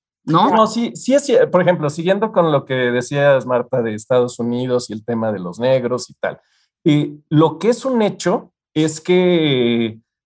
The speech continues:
Speaker 2: todos estos movimientos a favor de la mujer,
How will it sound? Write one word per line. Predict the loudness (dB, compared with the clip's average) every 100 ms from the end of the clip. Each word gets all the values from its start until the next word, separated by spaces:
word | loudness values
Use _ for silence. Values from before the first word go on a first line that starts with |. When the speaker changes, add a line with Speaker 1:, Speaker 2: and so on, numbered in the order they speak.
| _ _
Speaker 2:
todos | 2 2 0
estos | -2 -2 0
movimientos | 2 2 0 -2 -2 0 0
a |
favor | 0 2 2 2
de | 0
la | 0
mujer, | -2 -6 -4 -2 0 2 0 0 -4